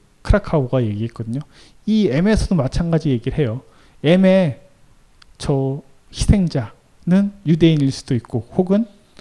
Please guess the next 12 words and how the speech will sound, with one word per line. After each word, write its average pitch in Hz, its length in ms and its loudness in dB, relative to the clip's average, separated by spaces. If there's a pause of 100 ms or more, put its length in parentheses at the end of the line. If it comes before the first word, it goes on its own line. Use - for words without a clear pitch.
히틀러 233 400 2
그 165 160 0
자신일 131 400 -4
수도 - 200 -14
있다. - 280 -10 (320)
그런 160 320 0
어떤 135 180 -4
공포적 151 460 -8
존재가 143 440 -2 (200)
한 - 260 -2
도시를 147 580 -2 (360)
마비시키고 139 880 0